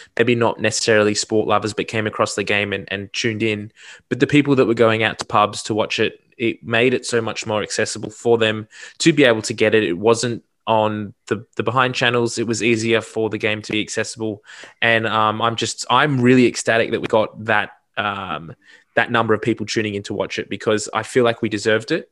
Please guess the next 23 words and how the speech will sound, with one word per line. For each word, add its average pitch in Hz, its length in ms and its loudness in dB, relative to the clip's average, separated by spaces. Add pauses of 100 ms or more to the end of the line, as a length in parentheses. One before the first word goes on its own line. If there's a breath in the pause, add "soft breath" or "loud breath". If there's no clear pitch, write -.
(140)
This 110 280 -6
was 113 180 0
a 110 80 0
really 110 220 0
great 107 280 -2
season. 123 380 -2 (300 loud breath)
This 120 100 -6
was 107 160 -6
really 113 160 0
exciting. 117 720 -2
And 107 440 0 (460 loud breath)
it's - 340 -4
really 117 380 0
good 113 260 -2
now 107 260 2
that 107 120 0
we've 104 220 -6
got 101 260 -4
this 107 380 -6
exposure 104 640 -2
for - 260 -6
this 104 240 -8
competition, 117 640 -10